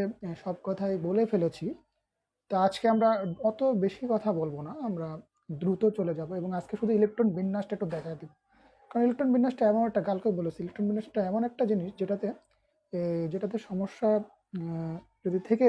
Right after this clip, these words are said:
যায়, তাহলে কেমিস্ট্রিতে আমরা আগাতে পারবো না, কিংবা কেমিস্ট্রির দুর্বলতা থেকেই যাবে, ঠিক আছে? এই জন্য এই ভিডিওগুলো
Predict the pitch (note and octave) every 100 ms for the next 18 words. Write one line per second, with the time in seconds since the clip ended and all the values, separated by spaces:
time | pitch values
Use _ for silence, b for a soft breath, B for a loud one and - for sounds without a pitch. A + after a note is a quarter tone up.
0 | F3 D#3+ - _ _ A3 G3+ F#3+ G3+ G3+
1 | G#3 G3+ F#3+ F3+ F3+ G3+ A#3 G#3 F3+ G3
2 | G3+ F3+ F3+ F#3 F3+ G3+ - b b b
3 | b G3 G#3+ G#3+ G#3+ G#3+ G#3+ A#3+ E3 C#3+
4 | - _ _ _ _ _ _ _ - B3+
5 | G#3 G#3 B3 C4 B3+ A3+ F#3+ G#3+ G#3+